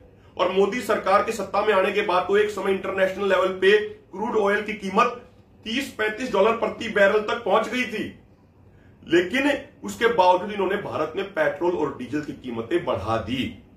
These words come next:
दो हज़ार चौदह के अंदर जब पेट्रोल की कीमत इकहत्तर रुपया प्रति लीटर थी, उस समय बेस प्राइस था सैंतालीस रुपए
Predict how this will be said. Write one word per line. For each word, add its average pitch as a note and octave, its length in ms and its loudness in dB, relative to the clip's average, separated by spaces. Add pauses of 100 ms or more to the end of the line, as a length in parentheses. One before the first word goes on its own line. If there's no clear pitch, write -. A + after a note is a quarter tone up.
(1040)
दो G#3+ 220 6
हज़ार A3 320 4
चौदह G#3 240 2
के G#3 160 -2
अंदर F3+ 520 -4 (560)
जब G#3+ 260 -2
पेट्रोल G3+ 360 4
की A3+ 80 -8
कीमत G#3+ 340 -4
इकहत्तर A3 380 -2
रुपया A3+ 280 2
प्रति G#3+ 240 -2
लीटर G3 240 -2
थी, - 400 -8 (440)
उस A3+ 160 -10
समय G3+ 200 2
बेस G#3 400 4
प्राइस F3+ 380 -4
था F#3+ 60 -2
सैंतालीस D#3 520 -4
रुपए - 380 -8